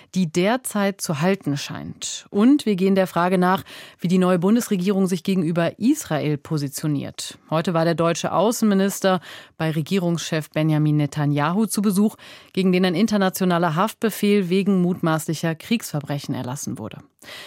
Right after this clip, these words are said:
Was im Sport wichtig ist, das erfahren Sie dann um achtzehn Uhr fünfunddreißig. Und im Hintergrund geht es um die Frage, wie Vietnam sich im Handelsstreit zwischen den U S A und China positioniert.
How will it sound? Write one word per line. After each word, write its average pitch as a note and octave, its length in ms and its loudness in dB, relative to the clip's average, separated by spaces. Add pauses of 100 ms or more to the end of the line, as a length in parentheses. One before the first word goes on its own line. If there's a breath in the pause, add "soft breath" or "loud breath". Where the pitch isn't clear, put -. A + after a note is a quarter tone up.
(440 loud breath)
Was C4 220 2
im A3+ 180 2
Sport D#3+ 400 0
wichtig D#3 260 -4
ist, C#4 160 -2
das A3+ 100 0
erfahren F#3 300 0
Sie F3+ 60 0
dann E3+ 240 0
um E3 260 -2
achtzehn D#3 320 -4
Uhr D3+ 60 -2
fünfunddreißig. F3 760 0
Und A3+ 160 0
im G3+ 80 0
Hintergrund G3 680 2
geht F3+ 160 -2
es E3+ 120 -6
um D#3+ 100 -2
die E3 100 -2
Frage, F#3 680 0
wie D3+ 240 -6
Vietnam D#3+ 720 2
sich G3 280 -2
im D3+ 220 -2
Handelsstreit D#3 800 0
zwischen E3 380 -4
den D#3 120 -2
U E3 120 -2
S D#3+ 160 -4
A F3 240 0
und D#3+ 260 -2
China E3 460 2
positioniert. D#3+ 760 0